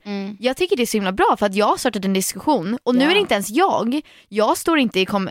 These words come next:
Speaker 2: liksom, jag går inte igenom kommentarerna och liksom svarar på alla. Det är de, mina följare, har liksom taggat varandra.
Speaker 1: Mm.
Speaker 2: Och nu har de diskuterat det.
Speaker 1: Men berätta lite om inlägget först då.
Speaker 2: Ja, alltså jag var på Facebook och så kollade jag igenom lite och så såg jag att någon hade, jag är med ty-,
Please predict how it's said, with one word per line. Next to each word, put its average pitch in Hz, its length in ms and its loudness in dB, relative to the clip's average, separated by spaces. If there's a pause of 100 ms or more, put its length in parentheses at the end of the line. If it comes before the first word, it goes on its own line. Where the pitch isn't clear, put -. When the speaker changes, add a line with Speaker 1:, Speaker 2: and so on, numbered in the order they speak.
Speaker 2:
liksom, 208 460 -4
jag 240 140 2
går 330 100 2
inte 254 140 0
igenom 190 160 2
kommentarerna 180 520 0
och 185 180 0 (360)
liksom 185 220 -6
svarar 226 340 2
på 220 100 -2
alla. 208 240 0 (300)
Det 254 100 0
är 247 40 4
de, 262 640 -2 (200)
mina 233 220 2
följare, 254 600 2 (380)
har 247 100 0
liksom 226 260 -2
taggat 214 400 -2
varandra. 240 680 0 (260)
Speaker 1:
Mm. 196 220 -6
Speaker 2:
Och 262 80 2
nu 277 80 6
har 262 140 4
de 339 340 0
diskuterat 185 480 -2
det. 170 120 -2
Speaker 1:
Men 269 240 2
berätta 294 300 0
lite 190 240 -2
om 185 120 -2
inlägget 190 480 -6
först - 280 -16
då. - 60 -12 (440)
Speaker 2:
Ja, 349 180 4
alltså 294 200 0
jag 339 100 4
var 381 120 2
på 277 80 -4
Facebook 214 520 0
och 277 100 0
så 269 80 -2
kollade 202 260 0
jag 185 80 4
igenom 180 320 0
lite 175 240 0
och 208 80 0
så 247 120 -4
såg 220 220 0
jag 196 80 2
att 196 60 -4
någon 196 140 2
hade, 202 460 2
jag 220 200 0
är 220 60 0
med 185 200 0
ty-, - 120 -8